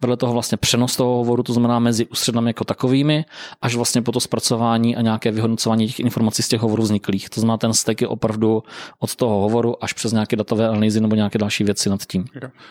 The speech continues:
Speaker 2: To znamená, když to vezmu v tom příkladu třeba toho Revolutu, tak v momentě, kdy já volám, tak vy už víte, že to telefonní číslo třeba patří,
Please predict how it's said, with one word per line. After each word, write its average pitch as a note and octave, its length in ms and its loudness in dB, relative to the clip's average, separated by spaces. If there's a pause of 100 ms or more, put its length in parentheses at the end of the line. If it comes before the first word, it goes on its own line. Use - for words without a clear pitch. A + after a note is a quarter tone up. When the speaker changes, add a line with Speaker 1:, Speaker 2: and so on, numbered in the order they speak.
(120)
Speaker 2:
To B2 60 -4
znamená, C#3+ 240 2
když C#3 160 -4
to - 120 -4
vezmu D#3 140 0
v - 20 0
tom D#3 140 2
příkladu C3+ 500 -2
třeba C3 300 -2
toho G#2+ 520 -4
Revolutu, E3 720 2
tak A2+ 180 0
v G#2+ 40 -4
momentě, C3 380 0
kdy A#2+ 120 -2
já G#2+ 140 -4
volám, D#3 480 2
tak B2+ 140 -4
vy A#2+ 100 -2
už A#2+ 180 -8
víte, B2+ 240 -6
že A2 60 -6
to C3+ 80 -2
telefonní B2+ 440 -2
číslo - 300 -8
třeba B2 280 0
patří, B2+ 800 -2